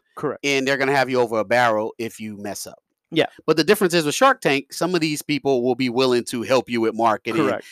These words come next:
Speaker 2: and pushing things. The bank is not.
Speaker 1: They're
Speaker 2: That
Speaker 1: usually
Speaker 2: loan officer is not gonna do it.
Speaker 1: No.
Speaker 2: Now, if you go to something like a credit union,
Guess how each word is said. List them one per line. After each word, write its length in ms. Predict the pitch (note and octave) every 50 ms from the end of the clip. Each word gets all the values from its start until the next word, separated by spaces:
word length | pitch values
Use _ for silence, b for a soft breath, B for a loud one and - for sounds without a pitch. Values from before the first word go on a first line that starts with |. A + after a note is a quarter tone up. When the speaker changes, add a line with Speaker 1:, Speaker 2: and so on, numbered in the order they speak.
| B B
Speaker 2:
and 140 | A#2+ A#2+ -
pushing 320 | D3+ C3 A#2+ - A#2 G#2+
things. 320 | G2 A#2+ A2+ G#2+ G2+ - b b b b
The 80 | - D3+
bank 280 | C3 D#3 D3+ D3 - C#3
is 80 | A2+
not. 280 | C3 C#3 C#3 A2 - - -
Speaker 1:
They're 140 | - A#2 C3
Speaker 2:
That 140 | D3 E3 D#3+
Speaker 1:
usually 140 | D#3+ E3
Speaker 2:
loan 100 | F3 D#3+ C#3
officer 320 | C#3 C#3+ - - B2 C3+
is 100 | A#2 A2+
not 180 | B2+ B2 A2+ A2
gonna 180 | A2+ A2 G#2
do 180 | G2 A2 G#2 F#2
it. 60 | C#3+
Speaker 1:
No. 260 | D3 A#2+ F#2+ - - _ _ _ b b b b b
Speaker 2:
Now, 280 | b E3+ D#3+ B2+ G2 - b b b b b -
if 160 | F3+ - -
you 80 | G3
go 160 | D#3+ F#3+ G3+ G3
to 60 | F3+
something 360 | - G3 F#3 F3+ - F#3 F3+
like 220 | F3 E3+ E3 - -
a 120 | D#3+ D3
credit 440 | - - - - B3 C4 C#4 B3 -
union, 420 | C#3+ C3+ C3 A#2 G2+ E2+ - -